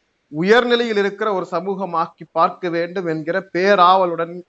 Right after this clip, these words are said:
அவர்கள் ஒவ்வொரு முயற்சியும் முன்னெடுத்துக் கொண்டிருக்கிறார்கள். வழக்கமாக காலம் பொன் போன்றது என்று சொல்வார். காலம் பொன் போன்றது என்பதை நாம்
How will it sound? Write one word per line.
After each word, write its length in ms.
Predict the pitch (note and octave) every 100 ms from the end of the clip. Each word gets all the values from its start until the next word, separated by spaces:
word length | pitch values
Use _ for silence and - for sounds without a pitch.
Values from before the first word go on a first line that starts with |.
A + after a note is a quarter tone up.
| -
அவர்கள் 320 | C#3 D3+ D3+
ஒவ்வொரு 420 | D3+ F#3 A3 G#3
முயற்சியும் 560 | E3+ E3+ F3 - E3 D#3+
முன்னெடுத்துக் 440 | D3 D3 C#3+ _
கொண்டிருக்கிறார்கள். 560 | C3+ B2 B2 A2+ - _ _ _ _ _ _ _ _ _
வழக்கமாக 1040 | E3 G#3+ C4+ C#4+ C4+ C4+ B3+ C4+ C#4 C4+ _ _ _ _
காலம் 640 | - G3 A#3+ C4+ C4 A#3+
பொன் 260 | G#3 A3+ A3
போன்றது 540 | A3+ A3 G#3 G3+ G3+
என்று 240 | G3 E3 F3
சொல்வார். 380 | E3 C#3 B2 G#2 - -
காலம் 520 | - E3 G3 G#3+ G#3 -
பொன் 240 | G3+ A#3
போன்றது 440 | B3 A3 G#3+ G#3
என்பதை 340 | F#3+ F3+ F3+ F3
நாம் 300 | D#3 D3